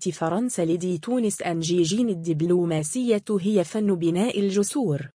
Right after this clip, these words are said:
والجسور بين فرنسا وتونس كثيرة وقوية،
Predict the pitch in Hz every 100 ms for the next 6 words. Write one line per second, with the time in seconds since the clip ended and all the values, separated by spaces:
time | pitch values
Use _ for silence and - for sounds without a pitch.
0 | _ _ _ 208 202 196 196 196 269 269
1 | 226 196 202 196 190 - 165 220 233 -
2 | 170 160 160 254 220 - - 160 156 277
3 | 208 180 180 175 170 - 170 165 226 214
4 | 226